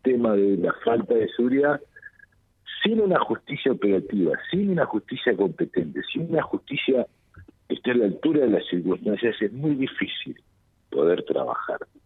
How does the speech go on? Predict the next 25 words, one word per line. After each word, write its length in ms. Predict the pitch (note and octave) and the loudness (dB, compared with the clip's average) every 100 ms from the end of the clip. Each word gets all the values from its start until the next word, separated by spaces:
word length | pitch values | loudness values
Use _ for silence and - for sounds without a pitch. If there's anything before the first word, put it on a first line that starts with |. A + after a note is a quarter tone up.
| - | -8
porque 200 | - - | -6 -2
en 100 | - | -2
definitiva 600 | - F#2 - - A2 F#2+ | -2 -2 -2 -2 -2 0
nosotros 360 | - F#2+ - - | -4 -4 -4 -2
somos 260 | F#2 - E2 | -2 -2 -4
auxiliares 500 | D2+ - D#2+ F#2+ F2 | -6 -4 0 2 2
de 120 | D#2 | 0
la 80 | - | -2
justicia. 520 | - - - - - - _ _ _ - - - - | -4 -8 -12 -18 -18 -20 _ _ _ -20 -20 -16 -4
Y 100 | G3 | 0
necesitamos, 840 | G3+ - F#2+ F#2+ B2+ A#2+ A#2 G#2 - - _ - | 2 0 -2 0 2 2 2 2 -2 -14 _ -4
este, 760 | F2 - - F2+ F2+ F2 D2+ - - - - _ _ | -4 -4 -4 0 4 4 2 -4 -20 -20 -20 _ _
nosotros, 340 | E2+ - A2+ - | -6 0 0 0
en 120 | F#2+ | 2
abril 340 | G2+ C#3 F#3+ F3 | 4 4 0 0
se 80 | G#2+ | 2
vence 280 | A2 G#2 G#2 | 2 0 -2
el 40 | |
mandato 500 | F#2+ F#2+ A2+ G#2 - - | 0 2 2 0 -2 -6
de 100 | - | -2
cada 240 | F#2+ G2+ | 0 2
uno 220 | G#2+ G#2+ | 2 0
de 60 | F#2 | 0
los 120 | F2 | -2
fiscales 540 | - _ - - - | -6 _ -4 -2 -8